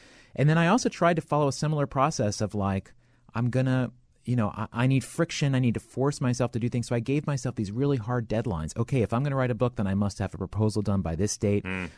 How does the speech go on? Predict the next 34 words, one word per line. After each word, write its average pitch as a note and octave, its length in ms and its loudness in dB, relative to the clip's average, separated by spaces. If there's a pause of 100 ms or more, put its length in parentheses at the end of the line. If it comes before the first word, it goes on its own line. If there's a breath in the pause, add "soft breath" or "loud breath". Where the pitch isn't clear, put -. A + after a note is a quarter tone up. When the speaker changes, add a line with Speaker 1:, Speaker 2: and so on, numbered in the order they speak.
Speaker 1:
I G2 40 -2
must F#2+ 200 0
have F#2 120 -4
a F2+ 40 -6
contract F#2+ 420 -6
by D#2 100 -2
this A#2+ 200 0
date. A#2 300 0
And G#2+ 100 -2
I A#2+ 60 0
told A3+ 180 0
myself C#3+ 320 2
if A#2 100 -4
I B2 220 2 (340 soft breath)
fail C3 220 6
to B2+ 80 2
meet B2 240 2
these C#3 220 -2
things, D#3 280 -2
then, G#2+ 240 2
like, F#2 280 -8
I'm G2 100 -4
not F#2 180 -2
gonna D#2 160 -8
do D#2 160 -6
this. D2 380 -12 (120)
Speaker 2:
Oh. D2 180 -12 (280 soft breath)
Speaker 1:
And A#2+ 160 0
that B2+ 220 0
created B2 540 2
just G#2+ 220 -6
an F#2 120 -4
urgency. A#2+ 680 -4
And, G2+ 300 0